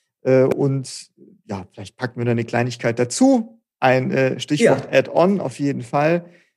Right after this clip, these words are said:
Speaker 1: Wie gesagt, einfach melden, ähm, als, das war ja so dieses, dieses Add-on, was du gegeben hast aus der,
Speaker 2: Genau.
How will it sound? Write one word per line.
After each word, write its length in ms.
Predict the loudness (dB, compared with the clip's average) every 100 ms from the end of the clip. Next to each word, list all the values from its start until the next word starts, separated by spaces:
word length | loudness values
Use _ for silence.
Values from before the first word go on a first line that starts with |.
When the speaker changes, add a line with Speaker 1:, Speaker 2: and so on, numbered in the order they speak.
| _
Speaker 1:
Wie 80 | -2
gesagt, 340 | 0 0 -2 -2
einfach 400 | 2 2 0 0
melden, 600 | 4 4 4 0 -2 -4
ähm, 380 | -4 -4 -6 -8
als, 500 | -4 -2 -4 -8 -14 -14
das 180 | -4
war 120 | 2 2
ja 100 | 2
so 120 | -2
dieses, 460 | -6 -10 -10 -12
dieses 280 | -14 -12 -6
Add-on, 320 | -4 -2 -2 -4
was 140 | -6
du 140 | -6
gegeben 420 | -4 0 0 0 -2
hast 280 | -4 -4
aus 380 | -2 -2 -2 -8
der, 220 | 0 2 4
Speaker 2:
Genau. 340 | 2 -4 -8